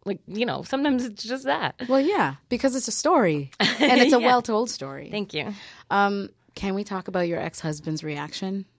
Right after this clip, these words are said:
Speaker 1: Sure. A little bit. I mean,
Speaker 2: I don't need to know everything,
Speaker 1: <laughs>
Speaker 2: obviously. But, um, what happened?
Speaker 1: Um, there was a day,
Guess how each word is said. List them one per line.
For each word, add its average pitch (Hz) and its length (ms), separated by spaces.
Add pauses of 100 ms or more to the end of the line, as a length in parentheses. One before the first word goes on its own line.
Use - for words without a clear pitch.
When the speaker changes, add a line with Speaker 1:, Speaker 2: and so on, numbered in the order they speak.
Speaker 1:
Sure. 202 360 (460)
A 190 60
little 190 180
bit. 170 240 (220)
I 180 40
mean, 180 220 (460)
Speaker 2:
I 285 100
don't 302 120
need 165 140
to 156 60
know 143 200
everything, 139 520 (160)
Speaker 1:
<laughs> - 20 (880)
Speaker 2:
obviously. 151 720 (400)
But, 226 160
um, 233 340 (320)
what 294 380
happened? 180 480 (680)
Speaker 1:
Um, 208 340
there 240 180
was 302 180
a 247 60
day, 208 520